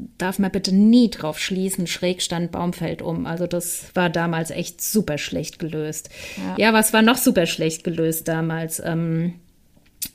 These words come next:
Speaker 1: oder was war erstmal schön gelöst? Also schön fand ich, äh, der Baumkontrolleur ist freigestroff-, äh, freigesprochen worden.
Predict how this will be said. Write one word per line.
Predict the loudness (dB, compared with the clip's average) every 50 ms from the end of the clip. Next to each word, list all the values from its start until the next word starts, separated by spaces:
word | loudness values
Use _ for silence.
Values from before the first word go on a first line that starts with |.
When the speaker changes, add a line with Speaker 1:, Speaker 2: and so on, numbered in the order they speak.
| -18 -20 _ _ _ _ _ _ _
Speaker 1:
oder | 2 4 6 6
was | 6 6 4
war | 2
erstmal | 0 2 2 2 2
schön | 2 2 2 2 2 2
gelöst? | 0 -4 -6 -6 -6
Also | -6 -4 -2 0
schön | 4 6 8 8 8 8
fand | 6 4 2 2 2 0
ich, | 0 -2 -4 -2
äh, | -2 0 0 0
der | 0 0 0 2
Baumkontrolleur | 4 4 2 2 4 2 0 2 2 0 2 2 2 0
ist | -2 -4
freigestroff-, | -4 -2 -2 0 0 -2 -2 -4 -4 -4 -4 -4 -6 -4
äh, | -4 -4 -4 -4 -6 -14 -16
freigesprochen | -8 -4 0 2 4 2 2 2 -2 -6 -6 -8 -8 -6 -6 -6 -4 -4 -4 -4 -4 -6
worden. | -8 -8 -10 -10 -8 -4 0 2 2 2 2 0